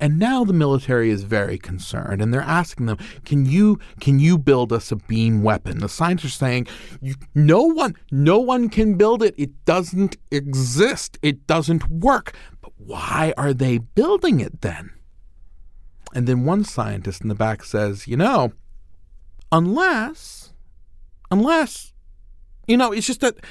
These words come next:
um, the, the reason it doesn't work, the beam weapons don't work, is that the atmosphere, the air disrupts the beam too much. But, you know, maybe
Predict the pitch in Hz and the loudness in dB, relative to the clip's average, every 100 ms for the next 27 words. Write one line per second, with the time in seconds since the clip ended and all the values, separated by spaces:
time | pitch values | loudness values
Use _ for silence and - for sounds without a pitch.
0 | - - - 196 165 - 123 175 208 226 | -20 -8 -2 -2 -4 -12 -12 -6 0 2
1 | 233 302 262 180 160 147 165 143 156 180 | 2 2 2 2 0 0 -2 0 0 0
2 | 117 - 139 160 143 135 123 - 151 190 | 0 -2 0 2 2 0 -4 -2 0 0
3 | - 131 143 139 160 202 - 151 147 147 | 0 -2 -4 -4 -4 -4 -4 -10 -8 -8
4 | 175 196 160 120 139 147 156 156 - 139 | -4 0 0 0 -6 -2 0 0 -6 -6
5 | 135 127 185 156 120 - 202 208 175 - | -6 -2 0 0 -2 -4 0 2 0 -2
6 | - 180 - - - 214 185 165 175 214 | -2 -2 -6 -18 -6 0 2 0 -2 0
7 | 330 370 214 113 110 | 2 2 2 0 -2